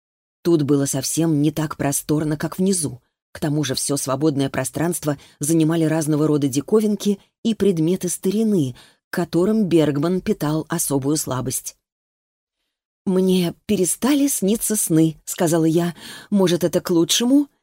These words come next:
И карту тоже трогать не стоит». «Не узнаешь, пока не попробуешь», — пожал он плечами.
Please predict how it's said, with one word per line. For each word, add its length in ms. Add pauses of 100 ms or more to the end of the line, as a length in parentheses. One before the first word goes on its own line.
(140)
И 100
карту 400
тоже 420
трогать 420
не 100
стоит». 500 (960)
«Не 80
узнаешь, 500
пока 280
не 80
попробуешь», — 760 (200)
пожал 320
он 120
плечами. 540